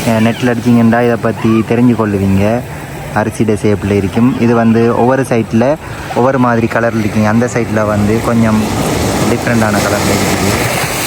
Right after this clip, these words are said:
இல்மனைட் ரூட்டில் சேக்குன் அப்படின்னு சொல்லி கேள்விப்பட்டிருப்பீங்க. அஹ், ஏழு கலர் மண் இருக்குது. அந்த மண்ணை பத்தின வீடியோஸும் நான் இதுக்கு முன்னாடி போட்டிருக்கிறேன். So,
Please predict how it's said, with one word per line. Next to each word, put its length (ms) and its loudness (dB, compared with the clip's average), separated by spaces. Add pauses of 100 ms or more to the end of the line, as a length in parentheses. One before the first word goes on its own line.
இல்மனைட் 480 2
ரூட்டில் 440 0
சேக்குன் 320 2
அப்படின்னு 240 2
சொல்லி 340 0
கேள்விப்பட்டிருப்பீங்க. 720 2 (340)
அஹ், 300 0
ஏழு 240 2
கலர் 220 0
மண் 260 4
இருக்குது. 380 0 (680)
அந்த 200 4
மண்ணை 260 4
பத்தின 440 2
வீடியோஸும் 420 2
நான் 120 2
இதுக்கு 200 2
முன்னாடி 240 2
போட்டிருக்கிறேன். 680 0 (720)
So, 220 -2